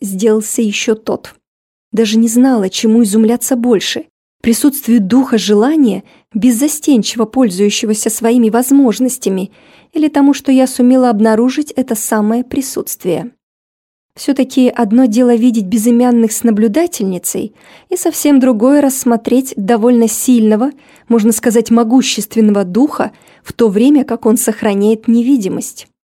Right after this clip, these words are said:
Смотреть на него столь пристально явно не стоило, потому что, в отличие от Димы, Най мой взгляд заметил. Впрочем, за ту невероятную смесь эмоций, что отразилась на его лице, можно было отдать многое.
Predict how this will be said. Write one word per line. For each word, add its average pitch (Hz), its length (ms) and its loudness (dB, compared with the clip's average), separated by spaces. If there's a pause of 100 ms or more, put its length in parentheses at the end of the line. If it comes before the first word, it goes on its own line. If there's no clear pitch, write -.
(460)
Смотреть 233 520 -2
на 233 60 4
него 226 220 4
столь 220 280 0
пристально 220 540 0
явно 214 360 2
не 240 140 2
стоило, 220 580 -2 (400)
потому 277 300 2
что, 294 360 0
в 208 140 -2
отличие 294 540 0
от 285 80 -2
Димы, 226 460 0 (260)
Най 233 400 4
мой 220 180 4
взгляд 202 400 0
заметил. 262 640 0 (480)
Впрочем, 208 720 -2 (160)
за 220 160 -2
ту 226 100 -2
невероятную 220 640 2
смесь 214 380 0
эмоций, 226 640 0 (280)
что - 220 -4
отразилась 208 640 -2
на 214 100 2
его 208 160 2
лице, 220 540 -4 (380)
можно 269 280 2
было 254 220 2
отдать 240 360 0
многое. 247 580 0